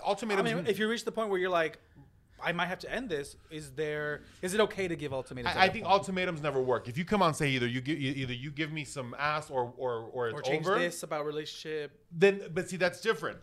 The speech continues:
Speaker 2: Either you, like, it, when, when, if you come on and say either you give me some booty or we're done, that's like, that's an ultimatum. You say, "Look, this is where I'm at.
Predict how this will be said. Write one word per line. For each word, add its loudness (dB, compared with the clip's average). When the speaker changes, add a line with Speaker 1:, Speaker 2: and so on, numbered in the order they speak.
Speaker 2:
Either -4
you, -12
like, -4
it, -6
when, -4
when, -4
if -8
you -8
come -2
on 2
and -4
say 0
either -2
you -2
give 0
me 0
some -2
booty 2
or -4
we're -4
done, -2
that's 0
like, 2
that's -2
an -6
ultimatum. -4
You -12
say, -8
"Look, 0
this 2
is -4
where 8
I'm 0
at. -2